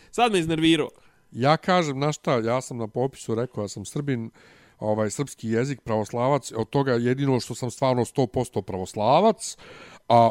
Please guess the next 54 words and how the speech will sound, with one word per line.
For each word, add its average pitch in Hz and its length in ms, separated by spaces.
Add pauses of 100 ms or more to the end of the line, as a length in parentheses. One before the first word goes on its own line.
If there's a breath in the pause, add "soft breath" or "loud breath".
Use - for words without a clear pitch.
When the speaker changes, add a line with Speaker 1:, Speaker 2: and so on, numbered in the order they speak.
Speaker 2:
Srbin, 156 480
stvarno 139 360
ne 120 140
volim 131 260
da 117 100
kažem 123 360
Srbi, 135 320
sad 131 180
ovu 127 160
s-, - 100
priču 147 340
mu 127 120
ispričam 131 380
koju 120 120
sam 123 100
sad 123 160
tebi 107 180
ispričao.” - 420 (360 loud breath)
I 151 60
on 156 60
kaže, 185 180 (220 soft breath)
„A - 60
to 240 180
zato 233 280
što 208 160
još 214 180
niste 214 300
osvijestili.” 170 760 (1080)
Ja 110 160
kažem, 110 280
„Dijete.” 123 220
Speaker 1:
Šta 277 140
nije 190 240
osvi-, 147 260 (180)
šta 214 200
nisi 151 300
osvijestili? - 340
Speaker 2:
Ja 107 60
kažem, 127 460
„Nije 160 260
rekao 156 200
osvijestili, 127 460
osvijestili.” 156 640
Ja - 180
kažem, 110 200
„De-, 113 200
dijete, 113 360
ja 101 140
imam 110 200
dvadeset 113 300
godina 110 280
više 101 280
nego 90 180
ti. 87 220